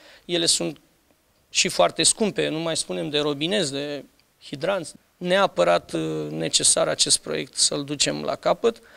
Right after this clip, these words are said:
Sunt bani care vin în comunitate, sunt bani care, pe care spitalul nu i-ar fi avut ca să, mm, facă această reabilitare. Vă dați seama, numai să schimbi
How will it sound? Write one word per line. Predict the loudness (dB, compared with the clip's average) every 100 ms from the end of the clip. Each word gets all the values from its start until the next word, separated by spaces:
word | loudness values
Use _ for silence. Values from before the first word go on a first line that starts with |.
| -20 -2
Sunt | 0 0 2
bani | 2 2
care | 0 0
vin | -2 -4 -4
în | -4 -4 -6 -8
comunitate, | -2 0 0 0 2 2 0 -2
sunt | -2 -2 2
bani | 2 2
care, | 2 2 4 2 0 -4 -14 -6
pe | -2 2
care | 4 6
spitalul | 4 0 2 2 4
nu | 0 4
i-ar | 4
fi | 2 2
avut | 0 0 -6
ca | -4 -4
să, | -4
mm, | -4 -6 -6 -6 -8 -12 -16 -14 -14 -12 -14 -14
facă | 2 2 2
această | -2 2 2 2
reabilitare. | -2 -2 -4 -4 0 0 0 -10 -20 -20
Vă | -8 -2
dați | 0
seama, | 2 2
numai | 0 -2 -2 -4 -10 -4
să | -2 2
schimbi | 2 0 -4 -4